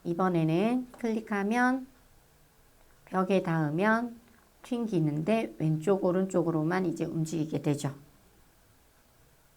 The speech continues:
이 꽃게에 보면 모양이 두 가지 모양이 있습니다.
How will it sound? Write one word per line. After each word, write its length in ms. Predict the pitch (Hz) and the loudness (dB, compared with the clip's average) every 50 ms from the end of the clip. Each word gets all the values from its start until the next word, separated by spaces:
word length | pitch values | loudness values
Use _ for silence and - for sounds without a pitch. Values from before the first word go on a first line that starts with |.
| _ _ _ _ _ _ _ _ _ _ _ _ _ _ _ _ _ _ _ _ _ _ _ _ _ _ _ _ _ - _ _ _ _ _ - _ - - - - - - - - - - - _ | _ _ _ _ _ _ _ _ _ _ _ _ _ _ _ _ _ _ _ _ _ _ _ _ _ _ _ _ _ -20 _ _ _ _ _ -20 _ -20 -20 -20 -20 -20 -20 -20 -20 -20 -20 -14 _
이 180 | - 214 214 - | -6 -6 -6 4
꽃게에 480 | - 294 294 302 - 311 311 294 254 | 4 4 4 6 4 6 6 6 6
보면 640 | 208 208 190 185 175 170 165 180 196 185 156 139 147 | 4 2 2 2 4 4 4 4 4 4 2 2 2
모양이 540 | 156 170 180 175 165 165 170 214 240 247 240 | 2 2 4 4 4 2 2 2 0 -2 -4
두 120 | - 175 | -4 -2
가지 280 | 160 202 220 226 226 277 | 2 2 2 2 4 2
모양이 340 | 269 247 214 190 175 160 143 | 4 4 4 4 4 2 0
있습니다. 640 | 135 - 160 151 147 139 139 - 196 196 165 - | 0 -2 -2 -2 -2 -2 -2 0 0 0 0 -2